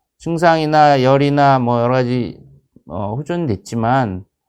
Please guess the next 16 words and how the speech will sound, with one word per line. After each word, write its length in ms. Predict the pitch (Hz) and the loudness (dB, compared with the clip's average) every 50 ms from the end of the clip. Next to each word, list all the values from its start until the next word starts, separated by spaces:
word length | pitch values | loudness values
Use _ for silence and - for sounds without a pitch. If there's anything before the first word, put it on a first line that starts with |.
| _ _ _ _ _ _ - - | _ _ _ _ _ _ -12 -8
어, 460 | 110 117 113 107 107 101 95 85 - - - | -6 -6 -4 -4 -4 -6 -6 -6 -8 -10 -10
전염력이 560 | - 131 147 160 165 170 170 160 156 151 143 | -6 -4 -4 -2 -2 -2 0 0 0 2 2
아직 260 | 113 104 107 123 117 | 2 2 0 -2 -4
있을 280 | 110 101 - - 143 - | -4 -6 -6 -8 -6 -2
걸로 640 | - 151 143 135 123 120 113 107 101 101 - - _ _ _ _ _ _ _ _ _ _ _ _ | 0 0 2 2 2 0 0 -2 -4 -6 -10 -14 _ _ _ _ _ _ _ _ _ _ _ _
생각되는 560 | - - 180 180 185 180 - 165 151 147 139 | -12 -8 -6 -6 -6 -6 -4 -4 -2 0 0
환자에서는, 880 | 139 131 127 120 117 110 104 98 110 104 104 127 165 170 131 95 90 - _ _ _ _ _ _ _ _ _ _ - | 0 0 0 0 0 0 0 -2 -4 -4 -4 -4 -4 -4 -6 -8 -8 -12 _ _ _ _ _ _ _ _ _ _ -14
어, 340 | 107 104 104 104 101 92 85 | -10 -10 -8 -8 -8 -8 -6
임상 440 | 95 127 147 143 165 165 160 156 | -4 -2 -2 0 0 -2 -2 0
경과 320 | 131 123 123 135 151 151 139 | 0 0 0 2 2 0 0
기준만으로 1000 | 123 123 120 131 131 127 127 120 113 107 82 - - - 87 101 107 113 113 139 | -2 -4 -4 -2 -2 0 0 -2 -2 -4 -8 -12 -14 -12 -10 -8 -6 -6 -4 -6
하지 220 | 147 160 147 - 175 | -6 -8 -8 -8 -6
말고 640 | 160 123 95 98 98 - 120 120 110 92 87 - _ _ _ _ _ _ _ _ _ _ _ _ - - _ _ | -4 -4 -4 -4 -6 -4 -4 -4 -4 -6 -8 -14 _ _ _ _ _ _ _ _ _ _ _ _ -20 -20 _ _
피씨알 760 | - - 196 190 - - - 180 165 156 147 131 120 98 85 - | -12 -10 -8 -8 -6 -2 0 2 4 4 4 4 2 0 -2 -2
검사 340 | - 117 120 127 120 120 113 | -4 -2 -2 0 0 -2 -2
기준, 540 | 104 101 87 - - 90 101 120 151 175 | -4 -6 -10 -8 -10 -10 -10 -10 -12 -14